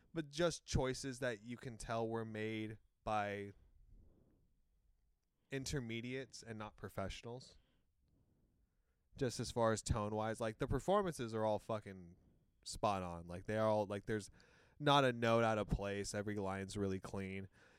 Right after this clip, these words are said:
It's more on, like, the production side where I'm like, okay, like, the drums could have been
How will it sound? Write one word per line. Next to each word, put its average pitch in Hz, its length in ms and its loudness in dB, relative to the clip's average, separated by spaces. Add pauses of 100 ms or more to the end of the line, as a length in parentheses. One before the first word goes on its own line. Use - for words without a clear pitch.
(160)
It's 107 240 0
more 110 360 6
on, 101 140 0
like, 98 220 -2
the 104 80 -2
production 98 540 2
side 95 300 -4
where 95 160 -2
I'm 92 100 -6
like, 95 180 -6
okay, 104 300 -4
like, 90 260 -10 (520)
the 110 120 4
drums 107 440 0
could 110 140 0
have 101 100 0
been 98 320 -2